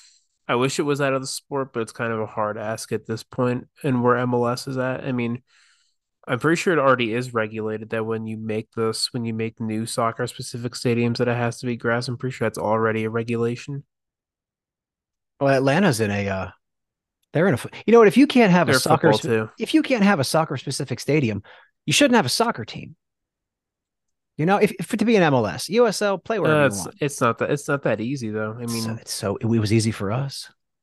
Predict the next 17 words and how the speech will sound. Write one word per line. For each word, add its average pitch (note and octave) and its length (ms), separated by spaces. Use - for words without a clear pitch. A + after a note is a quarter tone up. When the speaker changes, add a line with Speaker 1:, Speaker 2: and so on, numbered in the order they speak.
Speaker 2:
right? A#2 220
Speaker 1:
Yeah. C#3+ 80
Speaker 2:
We F#3 40
came A#2+ 220
along, B2 360
we, G2+ 120
we G#2 120
built A#2+ 320
the A2 60
first C3 540
downtown B2+ 760
soccer-specific B2 840
stadium A2+ 400
in A2+ 140
M B2 120
L A#2+ 140
S. A#2 340